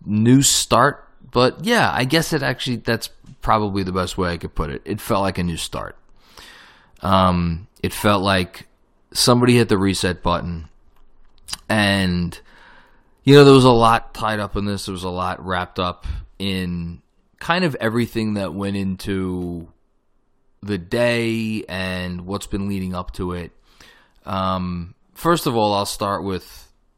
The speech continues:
the no presser thing, because that was a, that got a bit of a bit of play earlier today.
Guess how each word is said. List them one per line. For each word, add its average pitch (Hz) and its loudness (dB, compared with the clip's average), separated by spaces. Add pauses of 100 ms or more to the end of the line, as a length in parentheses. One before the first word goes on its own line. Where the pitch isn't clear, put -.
(240)
the 98 -4
no 98 -2
presser 85 -6
thing, 80 -12
because 113 -6
that 175 -6
was 160 -2
a, 131 2
that 190 -4
got 160 -4
a - -6
bit 104 -6
of 87 -10 (220)
a 95 -8
bit 117 -6
of 95 -16
play 92 -2
earlier 80 -10
today. 80 -16